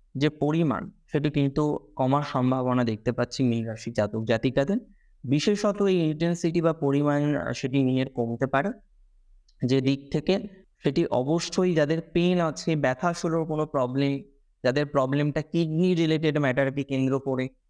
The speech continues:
যাদের প্রবলেমটা হচ্ছে থাইরয়েড রিলেটেড কোনো ম্যাটারকে কেন্দ্র করে, ওভারওয়েটকে, আহ, রিলেটেড কেন্দ্র করে, আহ, বা হার্টের কোনো সমস্যা, তাদের ক্ষেত্রে কিন্তু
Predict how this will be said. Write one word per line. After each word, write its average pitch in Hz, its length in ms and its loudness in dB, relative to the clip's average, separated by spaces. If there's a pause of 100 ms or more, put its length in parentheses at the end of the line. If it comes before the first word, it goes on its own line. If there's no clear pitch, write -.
(140)
যাদের 135 260 0
প্রবলেমটা 139 580 0
হচ্ছে 143 320 -4
থাইরয়েড 151 520 0
রিলেটেড 151 420 0
কোনো 147 180 0
ম্যাটারকে 135 440 0
কেন্দ্র 127 320 -2
করে, 127 280 -2 (380)
ওভারওয়েটকে, 160 1080 0
আহ, 135 100 0
রিলেটেড 139 460 0
কেন্দ্র 131 320 0
করে, 131 300 -4 (360)
আহ, - 300 -4
বা 131 120 2
হার্টের 175 500 0
কোনো 160 240 0
সমস্যা, 139 540 -2
তাদের 170 360 2
ক্ষেত্রে 196 360 -2
কিন্তু 143 520 -4